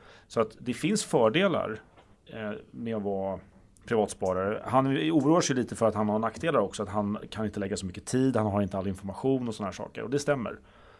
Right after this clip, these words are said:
Så det är för- och nackdelar. Hur det är för Niklas, det, det kan inte vi veta, men, men, eh, eh, någonstans runt fifty fifty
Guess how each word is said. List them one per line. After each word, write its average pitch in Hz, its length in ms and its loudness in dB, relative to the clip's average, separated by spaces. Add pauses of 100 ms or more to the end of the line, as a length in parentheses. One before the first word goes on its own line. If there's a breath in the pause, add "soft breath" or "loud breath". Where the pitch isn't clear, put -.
Så - 100 -6
det 131 60 0
är 123 40 2
för- 160 120 6
och 147 60 6
nackdelar. 117 440 2 (540 loud breath)
Hur 131 240 -4
det 135 60 6
är 127 40 6
för 123 100 -4
Niklas, 131 540 2
det, 135 280 -2
det 131 120 -4
kan 123 140 -4
inte 110 120 -8
vi 113 120 -4
veta, 110 400 2
men, 113 300 0
men, 110 300 -2
eh, 104 140 0 (1000 loud breath)
eh, 110 140 -10
någonstans 120 460 0
runt 110 160 -4
fifty - 240 -8
fifty 143 300 -4